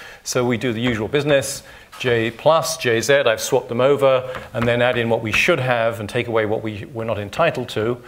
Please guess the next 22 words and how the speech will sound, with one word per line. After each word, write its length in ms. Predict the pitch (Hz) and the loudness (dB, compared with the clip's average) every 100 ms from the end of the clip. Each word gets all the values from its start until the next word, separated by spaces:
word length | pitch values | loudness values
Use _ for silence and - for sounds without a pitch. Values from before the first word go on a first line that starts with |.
| - - - | -20 -20 -18
J 240 | - 120 110 | -4 -2 0
Z 200 | 113 104 | -2 -4
comma 320 | - 104 98 | -4 -6 -6
J 200 | 104 101 | -8 -8
plus, 640 | - 131 123 120 - - - - - - | -2 0 2 0 -6 -10 -12 -18 -20 -20
commutator, 720 | - 117 110 - 110 113 104 - - - _ | -6 -6 -4 -4 -4 -2 -4 -6 -16 -20 _
brackets, 460 | 123 120 - 107 - | -2 -2 -2 -8 -6
brackets, 580 | 113 104 - 101 - - - - - - - - - - - - - - _ | -2 -2 -2 -12 -12 -14 -14 -20 -14 -14 -14 -20 -20 -20 -14 -14 -14 -20 _
beta 300 | 104 - - | -8 -8 0
M. 300 | 165 107 92 - - - - - - - - - - 139 - - - - - | 0 0 -6 -14 -20 -20 -20 -20 -20 -20 -16 -14 -14 -14 -14 -14 -14 -16 -2
Now 240 | 147 151 | 2 2
this, 880 | 131 170 269 208 196 - - - - - _ _ _ _ _ - _ _ _ _ _ _ _ _ _ _ _ - | 2 4 6 6 2 0 0 -2 -4 -20 _ _ _ _ _ -20 _ _ _ _ _ _ _ _ _ _ _ -2
we, 500 | 147 156 151 147 - - | 2 4 2 -2 -12 -2
we 140 | 143 | 0
found 380 | 143 185 175 165 | 2 2 2 4
what 180 | 147 147 | 2 2
this 180 | 147 - | 0 2
thing 300 | 151 143 139 | 0 0 2
was. 600 | 147 104 98 - - - - - - - | 4 4 -2 -4 -6 -6 -20 -20 -20 -6
We 140 | 139 139 | -2 0
found 500 | - 147 139 139 120 | 0 2 2 2 0
that, 320 | 127 - | 0 -2